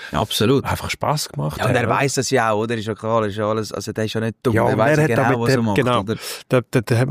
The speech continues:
Speaker 2: kennt seine Wirkung, oder?
Speaker 1: Genau.
Speaker 2: Also am Anfang hat er natürlich müssen den Tarif durchgeben und dann, äh, schlussendlich hat Patrice Brasse damals in der, in der Garderobe, ist der Einzige, der in der Garderobe gehockt ist.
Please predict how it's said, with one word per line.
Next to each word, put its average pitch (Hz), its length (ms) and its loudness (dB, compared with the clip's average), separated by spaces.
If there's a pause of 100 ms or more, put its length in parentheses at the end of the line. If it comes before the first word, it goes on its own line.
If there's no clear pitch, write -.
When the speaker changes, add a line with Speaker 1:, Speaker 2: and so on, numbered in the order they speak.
(120)
Speaker 2:
kennt 127 320 0
seine 104 220 0
Wirkung, 98 480 -2
oder? 92 100 -2
Speaker 1:
Genau. 104 180 2
Speaker 2:
Also 104 160 2
am 95 160 -2
Anfang 101 360 0
hat 113 120 -2
er 110 60 0
natürlich 107 360 0
müssen 110 220 2
den - 120 -10
Tarif 113 340 0
durchgeben 160 560 -2
und 139 180 -6
dann, 139 200 -4
äh, 143 260 -6 (380)
schlussendlich - 500 -2
hat - 80 -12
Patrice 113 420 0
Brasse 120 320 2
damals 113 420 2
in 104 100 2
der, 101 160 -2
in 123 100 0
der 107 100 -2
Garderobe, 113 560 2
ist - 160 -4
der 113 120 0
Einzige, 123 300 0
der 101 80 0
in 101 40 0
der 101 100 2
Garderobe 123 380 0
gehockt - 380 -6
ist. 120 140 -4